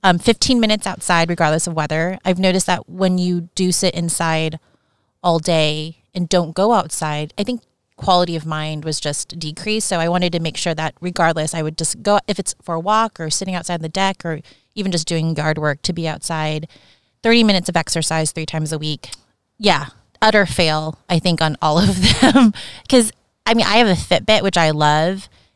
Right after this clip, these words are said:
And there were, I mean, actually, there were a couple of months where I was really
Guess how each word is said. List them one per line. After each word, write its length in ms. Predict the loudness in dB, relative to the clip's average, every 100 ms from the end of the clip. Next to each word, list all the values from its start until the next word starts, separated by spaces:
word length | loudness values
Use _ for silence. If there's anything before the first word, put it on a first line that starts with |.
| _
And 460 | 0 2 2 0 -4 -8 _ _
there 160 | 0 2
were, 140 | 2 2
I 60 | -2
mean, 120 | 0 -4
actually, 300 | 0 0 0
there 160 | 0
were 100 | 0
a 60 | 0
couple 360 | 0 0 2 0
of 80 |
months 440 | 0 0 -2 -4 0
where 120 | 0
I 160 | 2 0
was 200 | 0 -4 -2
really 540 | 0 0 0 -2